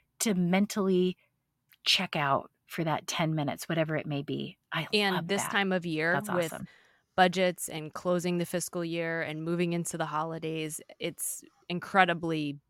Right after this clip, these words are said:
Speaker 2: busy for everyone, scheduled. I hate the word busy, but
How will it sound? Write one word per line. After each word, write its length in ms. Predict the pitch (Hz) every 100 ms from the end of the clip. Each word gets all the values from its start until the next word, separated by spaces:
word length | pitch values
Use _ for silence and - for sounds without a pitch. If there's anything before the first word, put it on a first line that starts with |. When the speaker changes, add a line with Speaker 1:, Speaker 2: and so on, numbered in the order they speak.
| _ -
Speaker 2:
busy 600 | 170 160 139 104 92 - _ _ _ _ _ _
for 100 | 180
everyone, 640 | 170 160 147 101 82 95
scheduled. 720 | - - 165 156 117 80 92 -
I 40 | 170
hate 140 | 165
the 80 | 98
word 200 | 110 -
busy, 320 | 87 71 -
but 180 | - 110